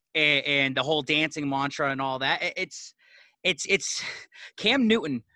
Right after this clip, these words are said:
last year when he got out there on the podium after one of the games, when you just said, "For the love of football," and I don't think Cam Newton loved football anymore. I think he's just so, been so banged up,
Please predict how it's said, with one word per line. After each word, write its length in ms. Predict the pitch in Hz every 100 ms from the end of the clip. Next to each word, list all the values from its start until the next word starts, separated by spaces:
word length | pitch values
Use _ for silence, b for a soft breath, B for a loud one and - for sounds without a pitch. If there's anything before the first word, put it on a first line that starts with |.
| _
last 440 | 147 160 185 - -
year 300 | 156 131 101
when 160 | 127 139
he 140 | 143
got 200 | 180 180
out 220 | 151 151 143
there 120 | 151
on 140 | 131
the 60 | 123
podium 420 | - 143 139 123
after 280 | 120 117 131
one 120 | 131
of 60 | 123
the 60 |
games, 380 | 120 127 113 - _ _
when 140 | 139
you 80 | 143
just 200 | 156 160
said, 160 | 170 151
"For 60 |
the 80 | 139
love 200 | 127 135
of 100 | 127
football," 520 | - 135 - 127 120
and 120 | 113 101 _ _ _ -
I 100 | 202
don't 140 | 311
think 180 | 277 214
Cam 240 | - 190 170
Newton 260 | 147 151
loved 200 | 143 143
football 420 | - 147 - 113
anymore. 440 | 113 110 104 98 98 _
I 80 | 139
think 200 | 165 160
he's 180 | 170 147
just 180 | 143
so, 120 | - 156
been 160 | 139 120
so 260 | - 180
banged 360 | 170 180 156 143
up, 160 | 160